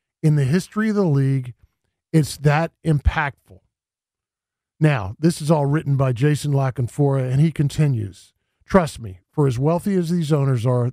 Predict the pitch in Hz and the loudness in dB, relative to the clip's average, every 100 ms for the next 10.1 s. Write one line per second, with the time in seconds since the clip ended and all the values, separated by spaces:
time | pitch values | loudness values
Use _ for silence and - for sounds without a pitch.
0 | - 101 - 139 127 135 123 127 104 - | -6 -14 -10 -2 0 0 -2 -4 -4 -4
1 | 127 139 - 165 139 120 113 107 _ _ | -2 -2 -2 -2 0 0 0 -4 _ _
2 | _ _ 147 143 135 117 113 - 147 147 | _ _ -2 0 0 -2 -4 2 2 2
3 | 135 139 139 139 123 120 120 104 - 139 | 0 0 0 0 0 0 -2 -4 -4 -4
4 | - 170 147 160 147 - 151 147 147 131 | -2 -2 0 0 0 -2 -2 0 -2 -2
5 | - _ _ _ 214 190 202 - - 214 | -6 _ _ _ -6 -4 -8 -8 -2 0
6 | 156 135 135 147 156 196 135 95 - _ | 0 0 -2 0 0 -2 -4 -10 -14 _
7 | _ _ _ _ 151 160 175 175 175 160 | _ _ _ _ 0 0 2 2 2 0
8 | 151 147 131 135 151 196 226 262 277 285 | 0 0 2 4 4 2 0 -2 -2 -2
9 | 285 262 269 208 - 165 147 - 151 147 | 2 2 0 -2 0 0 0 0 0 0
10 | 139 | -2